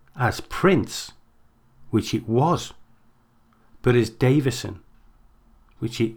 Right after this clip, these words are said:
used to be. What's going on here? So I needed to find Ivy Millward, who became Ivy Davison in nineteen sixty-eight.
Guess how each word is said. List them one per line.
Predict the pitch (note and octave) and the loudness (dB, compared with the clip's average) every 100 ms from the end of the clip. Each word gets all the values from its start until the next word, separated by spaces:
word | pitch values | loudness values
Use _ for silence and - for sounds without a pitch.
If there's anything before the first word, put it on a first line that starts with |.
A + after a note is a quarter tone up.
| - | -4
used | G#2 C3 - | 0 0 -2
to | A2 | -8
be. | E2+ - - - - _ _ - - - - - - | -8 -12 -16 -20 -20 _ _ -20 -20 -20 -20 -20 -10
What's | G2 A#2 B2+ | -2 -2 -2
going | - C#3+ C#3 C3+ | -2 0 4 4
on | C3 | 2
here? | B2+ C3+ G#2+ E2 - - _ - _ - - - - - - - - - | 2 2 0 -2 -10 -20 _ -20 _ -20 -20 -20 -20 -20 -20 -20 -20 -12
So | - B2+ | 4 6
I | D#3+ D3+ | 6 6
needed | A2+ A2 G2 | 6 4 0
to | F2+ | -2
find | - G#2+ F#2+ F#2 - | 2 4 4 0 -2
Ivy | - A2 G#2 F#2 F2+ | -2 2 2 2 2
Millward, | G#2 G2+ F#2 F2 - - - - | 2 2 0 -4 -8 -18 -20 -2
who | A2+ | 0
became | G#2 F#2 G2+ G2 D#2+ - | 0 0 0 0 0 -2
Ivy | B2+ G2+ F#2 | 0 2 2
Davison | F2+ A2 A2 G#2+ G2 F2+ | 4 4 4 0 -2 0
in | F#2 G2 | 2 4
nineteen | G2 F#2 F#2+ F2+ | 2 0 -2 -2
sixty-eight. | - - - F#2+ B2 G2 - | -4 -8 -4 0 0 0 -6